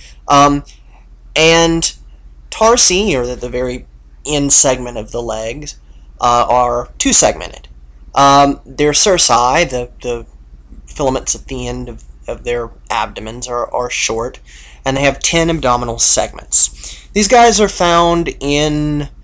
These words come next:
soil and decaying vegetation, um, and are, are kind of rarely encountered. The last order we'll talk about in this video is Imbiodina, or web spinners. Web spinners can be winged or wingless, but they all look pretty similar to the image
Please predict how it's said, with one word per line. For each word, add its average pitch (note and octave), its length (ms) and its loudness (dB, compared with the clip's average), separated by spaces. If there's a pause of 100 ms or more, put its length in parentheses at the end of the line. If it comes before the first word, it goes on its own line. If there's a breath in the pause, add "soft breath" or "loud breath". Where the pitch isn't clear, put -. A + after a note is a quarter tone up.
(140)
soil G#3+ 680 2
and F#3 140 0
decaying E3+ 480 -2
vegetation, C#3+ 1000 -4 (160)
um, A#2+ 440 0 (360 loud breath)
and D#3 120 0
are, C3+ 340 2
are E3+ 180 4
kind A#3 320 0
of C3+ 120 -6
rarely B2+ 600 0
encountered. G#2+ 880 -8 (1200 loud breath)
The A3+ 80 -8
last G#3 320 2
order F3+ 180 2
we'll D3 140 -4
talk C3 240 -4
about A#2+ 220 -2
in A2 80 -12
this A2+ 120 -10
video A2 420 -10
is A#2 220 -8
Imbiodina, A2 800 -10 (100)
or A2 280 -16
web A2+ 160 -8
spinners. - 600 -6 (280)
Web F3+ 160 -2
spinners A3+ 300 2
can F#3 120 -4
be D#3 80 -2
winged C3 360 -6
or E3 80 -6
wingless, A#2 640 -6
but A#2+ 180 -12
they A#2+ 160 -6
all A#2+ 340 -6
look B2 280 -12
pretty C3+ 160 -10
similar A2+ 320 -4
to - 160 -18
the A2+ 120 -12
image G2+ 260 -12